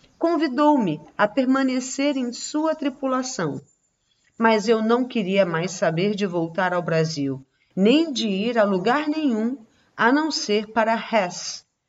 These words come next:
minha terra natal. Não me dispus sequer a seguir para Lisboa, a fim de cobrar ao rei de Portugal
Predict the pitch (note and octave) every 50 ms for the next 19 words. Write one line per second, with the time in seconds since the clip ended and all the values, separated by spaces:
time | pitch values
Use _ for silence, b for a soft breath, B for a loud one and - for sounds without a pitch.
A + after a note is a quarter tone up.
0 | _ _ _ _ - D4 D#4 D4+ D4 D4+ D4+ D#4 D4 D4 C4+ G3 G#3 F#3+ F#3 F3+
1 | F3+ F3+ - - E3+ D#3 D3 D3 E3 D#3+ - - _ _ _ _ _ _ _ _
2 | _ _ _ _ _ - G#3 A#3 C4 D#4+ F4+ F4 F4 E4+ A#3+ G3+ A#3+ A#3 - -
3 | _ - G3+ G#3 G#3 G#3 G3+ - - - - - E4+ F#4 F4+ - - A#3+ G#3+ C4
4 | A3 D#4+ - - - - - A3 A3 G#3+ - - C4 G#3 G3 A3 A#3+ A#3 A#3 -
5 | A3+ G#3 G#3 G#3 G3+ G#3 G3 E3+ E3 D3+ E3+ F3 D#3+ D3 C#3+ C3+ B2+ - - _
6 | _ _ _ - - E3 F#3+ F#3 F#3+ - C4 C#4 C#4 A#3+ C4 B3+ - A#3 G#3 E3+
7 | E3 D3+ C#3+ C#3+ D#3 G3+ A3+ A#3+ A3 F#3 G3+ G#3+ A3+ A#3 G3+ A3 A3+ - - E3
8 | E3 E3 C4 C4 A3 G#3+ G3 G3+ A3 C4+ -